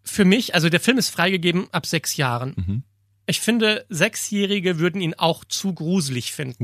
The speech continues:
Speaker 2: Uh, okay.
Speaker 1: In dem Sinne, dass es was anderes ist, wenn Zeichentrickfiguren sich jagen, als wenn echte Menschen sich jagen.
Speaker 2: Mhm.
Speaker 1: Und es gibt da ein paar Szenen, wo Captain Hook befiehlt,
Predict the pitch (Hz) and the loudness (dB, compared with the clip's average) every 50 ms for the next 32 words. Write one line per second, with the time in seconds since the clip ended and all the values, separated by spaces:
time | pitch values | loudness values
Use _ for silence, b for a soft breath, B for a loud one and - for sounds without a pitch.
0 | 120 104 92 - _ _ _ _ - 95 - - 90 92 110 127 - _ _ _ | -4 -4 -6 -10 _ _ _ _ -8 -8 -4 -2 -2 -2 -2 -4 -6 _ _ _
1 | - 202 175 160 165 175 220 233 185 214 214 220 214 180 196 190 180 - - - | 2 2 4 6 6 4 4 4 4 4 4 4 2 2 2 0 0 -2 -4 -6
2 | - - _ - 190 143 - 190 - - - 196 269 247 170 160 - - 156 - | -8 -8 _ -4 -4 -2 -2 -2 -4 -2 -2 -2 0 0 0 -2 -2 -4 -6 -6
3 | - 160 - - 147 147 156 143 - - - 151 - - - 139 127 139 131 143 | -6 -6 -4 -4 -2 -2 -2 -2 -4 -4 -4 -6 -6 -6 -6 -4 -4 -2 -2 -2
4 | 135 - 135 - - 151 123 123 127 131 127 120 131 _ _ _ _ _ _ _ | -2 -2 -4 -4 -2 -2 0 0 -2 -4 -4 -8 -10 _ _ _ _ _ _ _
5 | _ _ _ _ - - 156 180 196 - - - 165 170 208 - - 147 - - | _ _ _ _ -2 0 0 0 0 -2 -2 0 0 0 0 0 -4 -4 0 0
6 | 196 196 226 247 - - 175 131 131 - - 143 117 113 - 147 156 _ - 113 | 0 0 0 0 -2 -2 -4 -4 -6 -8 -8 -8 -8 -8 -8 -12 -14 _ -4 -4
7 | 98 90 98 107 139 156 147 - 202 - - 185 - 165 - - 147 147 190 - | -2 -2 -2 -2 0 0 0 -2 -2 -2 -2 -2 -2 -4 -4 -2 0 0 0 0
8 | - - - 185 170 185 208 202 185 165 151 - - - _ _ - 185 147 117 | -2 -4 -2 0 0 0 0 -2 -2 -4 -6 -6 -6 -6 _ _ -2 0 2 2
9 | 180 226 - - - - _ _ _ _ _ _ _ _ _ _ _ _ - 196 | 2 0 0 -4 -20 -20 _ _ _ _ _ _ _ _ _ _ _ _ -14 -4
10 | 139 180 160 - - - - 180 185 226 269 - - - - | -2 0 0 0 0 -2 0 2 2 2 0 -2 -4 -10 -14